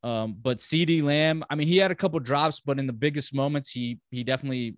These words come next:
rose, like, to the occasion and actually caught the <laughs> ball. Um, and obviously, Amari Cooper is so underappreciated. I mean, nobody really talks about him, and that's because he's been hurt a lot. But, like, when he's healthy and he's playing,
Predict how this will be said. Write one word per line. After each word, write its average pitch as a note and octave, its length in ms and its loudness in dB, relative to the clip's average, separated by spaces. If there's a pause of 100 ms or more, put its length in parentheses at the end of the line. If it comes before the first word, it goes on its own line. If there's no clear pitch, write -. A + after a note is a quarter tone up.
(140)
rose, C3 680 -2 (180)
like, A#2 180 -6
to - 80 -6
the A#2+ 120 -2
occasion C3 500 -4
and G#2+ 80 -8
actually A2+ 440 -6 (380)
caught C#3 280 -2
the D3 60 2
<laughs> - 0 -
ball. C#3 520 -2 (500)
Um, B2+ 420 0
and C#3 200 0
obviously, C#3 500 2
Amari C#3 320 4
Cooper C3 320 0
is A#2+ 100 -4
so D#3 220 2
underappreciated. A2+ 1000 -2 (120)
I B2+ 100 -4
mean, C3 180 0
nobody C#3 380 2
really A#2 220 -2
talks A2 300 -6
about A2 240 -6
him, A2 80 -6
and B2 80 -4
that's E3 160 0
because D#3+ 260 0
he's C#3 140 -2
been A#2 140 -2
hurt B2+ 400 -2
a B2+ 80 -2
lot. B2+ 360 0
But, B2 120 -4
like, A2+ 180 -2
when A#2 140 -4
he's D3 340 -2
healthy C3+ 480 0
and A2 80 -4
he's A#2+ 160 -6
playing, B2 420 -6